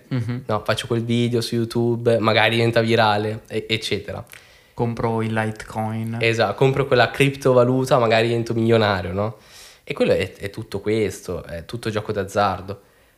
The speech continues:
Speaker 2: Ma dire, "Faccio partire un progetto che dura sei anni", ok?
Speaker 1: Sapendo che fai schifo all'inizio
Speaker 2: Esatto,
Speaker 1: e che
Speaker 2: sapendo
Speaker 1: lo
Speaker 2: che
Speaker 1: farai per
Speaker 2: all'inizio
Speaker 1: un
Speaker 2: fai
Speaker 1: bel po' di
Speaker 2: schifo.
Speaker 1: tempo.
Speaker 2: Esatto, e che ci vogliono sei anni prima di vedere eventuali risultati,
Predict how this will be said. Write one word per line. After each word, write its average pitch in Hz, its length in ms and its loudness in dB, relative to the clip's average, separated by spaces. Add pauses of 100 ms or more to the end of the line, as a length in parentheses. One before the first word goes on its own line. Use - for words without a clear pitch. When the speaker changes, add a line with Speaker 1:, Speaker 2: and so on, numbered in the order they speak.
(480)
Speaker 2:
Ma 139 420 0
dire, 104 500 -2 (680)
"Faccio 143 280 -2
partire 131 280 2
un 127 80 0
progetto 117 520 0
che 120 100 -2
dura 104 220 0
sei 101 260 -4
anni", 95 460 -8 (640)
ok? 104 420 -8 (920)
Speaker 1:
Sapendo 147 640 -2
che 123 120 -4
fai 120 200 -4
schifo 120 440 -6
all'inizio 113 800 -4
Speaker 2:
Esatto, 110 500 0
Speaker 1:
e 123 100 -4
che 120 40 2
Speaker 2:
sapendo 160 320 6
Speaker 1:
lo 143 40 4
Speaker 2:
che 131 60 4
Speaker 1:
farai 123 200 6
per 120 100 4
Speaker 2:
all'inizio 127 60 4
Speaker 1:
un 117 100 2
Speaker 2:
fai 120 160 6
Speaker 1:
bel 113 160 0
po' 117 140 2
di 113 120 2
Speaker 2:
schifo. - 40 -10 (120)
Speaker 1:
tempo. 113 360 -6 (320)
Speaker 2:
Esatto, 113 400 -2
e 117 120 -6
che 131 280 2
ci - 100 -8
vogliono 123 260 4
sei 117 320 2
anni 104 400 2
prima 101 320 -4
di 101 80 -6
vedere 101 260 -2
eventuali 104 320 -4
risultati, 101 760 -6